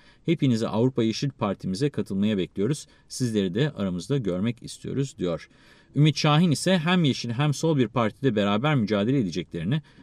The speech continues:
bu mücadelenin teoride kalmayacağını ve sokakta olacaklarını söylüyor. Tanay Sıtkı Uyar ise sadece iktisat politikasının değil, ulaştırma, gıda, enerji politikalarının da olması gerektiğini vurgu yaparak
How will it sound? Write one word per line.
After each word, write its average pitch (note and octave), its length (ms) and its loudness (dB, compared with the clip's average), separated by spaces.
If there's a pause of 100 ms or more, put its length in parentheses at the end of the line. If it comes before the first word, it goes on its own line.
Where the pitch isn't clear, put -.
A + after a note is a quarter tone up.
(100)
bu D#3+ 80 2
mücadelenin A#2 640 2
teoride G#2 400 2
kalmayacağını B2 720 0 (280)
ve G#2+ 60 -4
sokakta - 440 -4
olacaklarını E2+ 500 -4
söylüyor. A2+ 440 -2 (440)
Tanay D#3+ 300 2
Sıtkı - 340 -4
Uyar C3 240 6
ise E3 280 0
sadece D#3 460 2
iktisat - 480 -4
politikasının G#2 720 -2
değil, C#3 240 4 (420)
ulaştırma, A#2 640 2
gıda, A2 440 2
enerji A#2 360 0
politikalarının A2 680 0
da F3 120 2
olması A2 360 -2
gerektiğini F2 380 -6
vurgu A2 260 -2
yaparak A2+ 380 -2